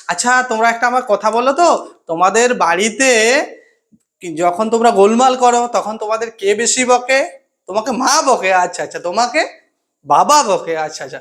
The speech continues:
তোমাকে বাবা মা দুজনেই বকে। আচ্ছা, যখন বকে, তখন তোমাদেরকে একটা কথা বলে না,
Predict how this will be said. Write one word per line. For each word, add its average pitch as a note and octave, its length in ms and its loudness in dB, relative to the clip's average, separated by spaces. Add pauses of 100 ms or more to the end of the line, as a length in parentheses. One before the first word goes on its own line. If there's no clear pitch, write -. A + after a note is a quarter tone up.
তোমাকে C4 240 -10
বাবা F#3+ 340 2
মা E4 100 0
দুজনেই C#4 440 0
বকে। F3+ 240 0
আচ্ছা, E3+ 440 -4 (280)
যখন A3+ 320 -2
বকে, G#3+ 760 0
তখন F3+ 280 -2
তোমাদেরকে G#3+ 480 0
একটা - 300 -2
কথা F#3+ 240 0
বলে C4+ 200 2
না, - 380 -2